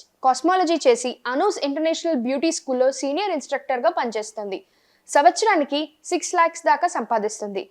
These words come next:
ఫణిబాల నాన్నగారు లేరు, సివిల్ ఇంజనీర్గా చేసేవారు. అమ్మగారు బ్రాహ్మణుల్లో అరవై నియోగులు. వీళ్ళ నాన్నగారి శాఖ వచ్చేసి బ్రాహ్మణుల్లో శ్రీ వైష్ణవీస్. వీళ్ళకి బ్రాహ్మణ్స్లో ఏ శాఖ అయినా పర్వాలేదంటున్నారు. వీళ్ళది రామానుజ గోత్రం.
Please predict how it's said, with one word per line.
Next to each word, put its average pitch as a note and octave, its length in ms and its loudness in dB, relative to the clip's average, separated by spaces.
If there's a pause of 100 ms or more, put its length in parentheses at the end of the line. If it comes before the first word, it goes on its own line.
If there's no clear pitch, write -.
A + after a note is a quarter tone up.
(480)
ఫణిబాల G4+ 420 8 (120)
నాన్నగారు C#4+ 520 4
లేరు, G#3 200 -4 (340)
సివిల్ F#4+ 320 4
ఇంజనీర్గా C#4+ 460 2 (100)
చేసేవారు. A#3 520 2 (380)
అమ్మగారు E4 400 6 (140)
బ్రాహ్మణుల్లో C4 580 2 (240)
అరవై C#4+ 240 2 (140)
నియోగులు. G#3+ 420 0 (240)
వీళ్ళ E4+ 160 4 (140)
నాన్నగారి F#4 380 0 (100)
శాఖ C#4 140 2 (100)
వచ్చేసి C4 300 -2 (100)
బ్రాహ్మణుల్లో C4 580 0 (120)
శ్రీ D4 220 -2
వైష్ణవీస్. A3+ 560 -2 (440)
వీళ్ళకి G#4 300 4 (100)
బ్రాహ్మణ్స్లో D4+ 540 4 (260)
ఏ - 20 2 (120)
శాఖ F#4+ 280 6
అయినా F4+ 140 0 (100)
పర్వాలేదంటున్నారు. A#3 840 4 (400)
వీళ్ళది D#4 400 8
రామానుజ C4+ 560 4
గోత్రం. G#3 280 -2